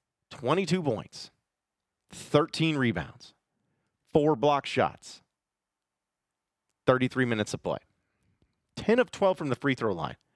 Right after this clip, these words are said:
Folks, that's absurd for Makai Mitchell.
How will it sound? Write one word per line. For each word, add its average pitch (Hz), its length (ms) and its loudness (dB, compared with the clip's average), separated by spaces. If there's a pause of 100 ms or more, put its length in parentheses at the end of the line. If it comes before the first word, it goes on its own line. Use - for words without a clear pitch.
(2250)
Folks, - 360 2 (480)
that's 196 520 2
absurd 110 1040 -2
for 123 160 -2
Makai 127 480 0
Mitchell. - 380 -6